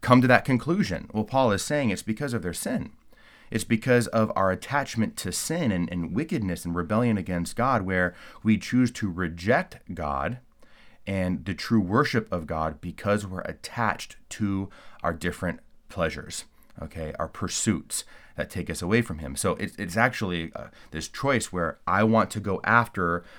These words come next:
these lesser goods or these flat out evils, and as a result,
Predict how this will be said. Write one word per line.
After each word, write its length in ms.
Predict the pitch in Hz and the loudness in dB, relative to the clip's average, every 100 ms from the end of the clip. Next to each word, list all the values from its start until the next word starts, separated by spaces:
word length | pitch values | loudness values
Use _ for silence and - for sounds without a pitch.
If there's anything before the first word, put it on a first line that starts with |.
| - - | -16 -4
these 240 | 98 87 | -4 -4
lesser 540 | 85 110 135 - 104 | 0 4 4 4 0
goods 500 | 92 92 78 82 98 | 0 -4 -4 -6 -6
or 100 | 87 | -6
these 200 | 85 85 | -4 -6
flat 320 | - 123 110 101 | -6 0 0 2
out 180 | 90 | -2
evils, 460 | 107 113 90 85 - - - | 2 2 2 -4 -6 -16 -6
and 140 | 92 | 0
as 180 | 101 92 | 2 2
a 60 | 90 | 0
result, 560 | 85 87 107 113 - | -2 2 4 4 0